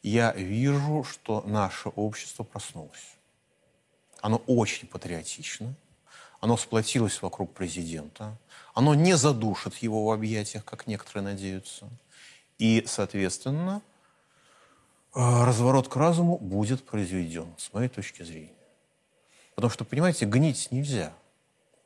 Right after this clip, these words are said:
Вот, з-, ум, допустим, гниет у вас нога, или, значит, рану нужно вычистить, очистив ее от либерастии,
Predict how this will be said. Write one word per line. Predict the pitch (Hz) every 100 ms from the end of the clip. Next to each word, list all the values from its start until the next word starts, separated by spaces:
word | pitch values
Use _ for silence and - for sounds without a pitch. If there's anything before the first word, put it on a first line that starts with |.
| -
Вот, | 104
з-, | 107 107
ум, | 117 120 107
допустим, | 127 160 135 117
гниет | 110 160 214 -
у |
вас | 95 90 -
нога, | 95 95 82 80 - _ _ _ _ _ - _ -
или, | 127 127
значит, | 113 123 -
рану | 135 135 127
нужно | 131 120 143
вычистить, | 180 240 - - - - - - _ _ _ _ _ _ _ _ _ _ _ _
очистив | 101 - 104 - 98 101
ее | 92
от | 85 95
либерастии, | 92 92 82 - - -